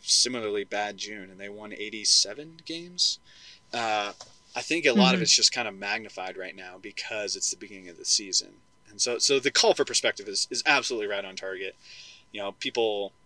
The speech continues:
Speaker 1: are bringing up these stats. You know, they're talking about some of these other teams, but they're saying, like, "Oh, you know, there's no playoff team that started this and ever, you know, the, you know, made the playoffs the following year,"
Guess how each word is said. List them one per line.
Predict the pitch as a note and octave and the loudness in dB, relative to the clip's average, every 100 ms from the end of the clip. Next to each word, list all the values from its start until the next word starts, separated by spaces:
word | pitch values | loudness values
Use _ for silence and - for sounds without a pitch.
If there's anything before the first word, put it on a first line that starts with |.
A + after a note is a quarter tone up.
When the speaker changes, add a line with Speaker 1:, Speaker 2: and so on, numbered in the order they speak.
| _ | _
Speaker 1:
are | G#2+ | -6
bringing | A2 A2+ G#2+ | -2 0 0
up | G#2 - | -4 -6
these | G#2+ G2 - - _ _ - | -4 2 4 2 _ _ 0
stats. | - B2 A2 - - | 4 6 4 2 -4
You | - A#2 | -10 -8
know, | |
they're | G#2 G#2 - | -4 -4 -4
talking | - A2 G#2 | -6 -6 -6
about | - | -4
some | G#2 | -4
of | G2+ | -2
these | F#2+ | -2
other | F#2+ F#2+ | -2 -4
teams, | - E3+ A2 | -6 -6 -8
but | G#2 | -8
they're | G2+ | -4
saying, | - G#2 G2 | -4 -4 -8
like, | G2 - | -16 -10
"Oh, | B2 C3 | -2 0
you | A2+ A2 | 0 -4
know, | A#2 | -8
there's | A2 G#2 | -6 -6
no | A2 | -8
playoff | A2 A2+ G#2+ | -6 -6 -4
team | - G#2 | -6 -8
that | G2+ | 0
started | - - A#2 A2 G2+ | 2 4 4 2 0
this | A2 G2 | 0 2
and | G2+ G2+ | 0 -2
ever, | G2 G2 F#2 _ _ _ _ _ _ _ | -8 -8 -8 _ _ _ _ _ _ _
you | G2+ | -18
know, | |
the, | F#2+ F#2+ F2+ - _ _ - _ _ _ - | -10 -10 -10 -16 _ _ -20 _ _ _ -20
you | |
know, | G2+ | -12
made | G2 A2 | -2 -2
the | G2 | 0
playoffs | G#2 G2+ E2+ F2 - - - | -2 -2 -2 2 4 4 4
the | A2 F#2 F2+ - | -4 -8 -8 -8
following | A2 G#2 F#2 F2 | -4 -4 -4 -14
year," | F2+ F2+ F#2+ | -18 -18 -20